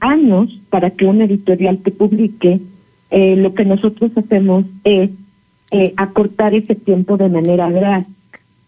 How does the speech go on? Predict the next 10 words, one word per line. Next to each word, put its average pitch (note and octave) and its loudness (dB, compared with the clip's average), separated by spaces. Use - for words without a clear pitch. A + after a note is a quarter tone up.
que G3+ 0
el F#3+ 2
autor G3 -2
toma A3+ 0
en F#3+ 0
sus G3 0
manos A#3 2
la G3 2
autopublicación. G#3 0
Eh, F3+ 2